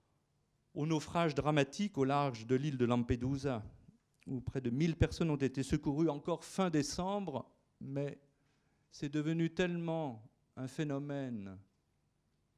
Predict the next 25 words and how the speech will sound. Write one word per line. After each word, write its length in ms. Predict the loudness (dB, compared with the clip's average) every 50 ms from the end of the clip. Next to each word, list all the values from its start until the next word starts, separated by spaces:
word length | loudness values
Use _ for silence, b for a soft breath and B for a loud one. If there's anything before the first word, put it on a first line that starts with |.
| _ _ _ _ _ _ _ _ _ _ _ _ _ _ _ _ _ -8
habituel 760 | -8 -8 -8 -10 -12 -12 -12 -8 -6 -6 -4 -4 -6 -10 -12 -14 -20 -20 _ _ _ _ _ _ _
que 240 | -10 -8 -8 -8 -8 -10
fin 200 | -10 -8 -8 -6
décembre, 440 | -6 -6 -6 -6 -10 -10 -8 -6
on 60 | -6 -6
n'en 160 | -4 -4 -6
a 80 | -6
pas 140 | -6 -6 -6
parlé. 300 | -6 -6 -6 -6 -8 -8 -8
Et 80 | -10 -10
puis 100 | -10 -10
c'était 300 | -8 -8 -6 -6 -4 -4
Noël. 420 | -4 -4 -4 -4 -6 -8 -12 -14 -18 -20 -20 _ _ _ _ _ _ _ _ _ _ _ _ _ _ _ _ _ _ _ _ _ _ _ _ _ _ _ _ _ _ _ _ _ _ _ b b b b b b b b b b b b b b b b b b 6
L'imprévisible, 920 | 8 8 8 8 8 8 8 8 6 6 4 -2 -2 0 -2 -2 -4 -4 -10 _ _ _ _ _ _ _ _ _ _ _
c'est 180 | -6 -2 0 4
le 100 | 4 6
mouvement 460 | 6 6 6 6 6 4 4 4 4
induit 500 | 4 4 4 6 4 4 4 4 4 6
de 80 | 8 8
regroupement 600 | 10 10 10 12 10 8 8 6 2 2 2 4
et 40 |
de 80 | 2 0
concentration 640 | 0 0 -2 0 0 -2 0 0 -2 -4 -2 -4 -2
des 120 | -2 -2 -2
familles 540 | -2 -2 -2 -2 -2 -2 -2 -2 -4 -6